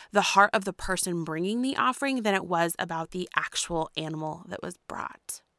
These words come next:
It would be so easy to get caught up and think,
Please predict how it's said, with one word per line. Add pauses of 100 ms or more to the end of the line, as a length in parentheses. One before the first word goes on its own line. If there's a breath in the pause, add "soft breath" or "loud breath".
(500)
It
would
be
so
easy (440 loud breath)
to
get
caught
up
and
think,